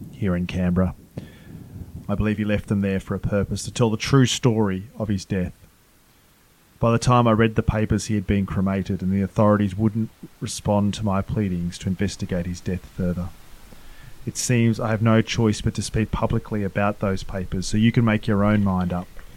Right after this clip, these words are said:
The first papers I found strewn in his bedroom were budget papers from the Commonwealth Government, June nineteen fifty-five. There's an item highlighted, "Ghost Bat Virus Research,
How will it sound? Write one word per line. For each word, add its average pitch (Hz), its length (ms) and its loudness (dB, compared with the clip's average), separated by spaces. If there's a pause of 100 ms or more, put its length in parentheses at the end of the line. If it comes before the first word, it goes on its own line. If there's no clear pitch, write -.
(1400)
The 107 80 0
first 120 360 4
papers 110 360 2
I 104 100 4
found 104 400 0
strewn 107 340 -2
in 101 60 0
his 101 160 -2
bedroom 101 540 -2 (520)
were 117 120 -2
budget 120 340 2
papers 107 500 0
from - 220 -6
the 101 60 -2
Commonwealth 104 480 2
Government, 98 400 2 (280)
June 107 360 4
nineteen 104 320 2
fifty-five. 92 960 -2 (960)
There's 110 160 2
an 107 80 4
item 104 400 2
highlighted, 92 720 -4
"Ghost 104 420 0
Bat 95 280 -4
Virus 95 440 0
Research, 92 720 -4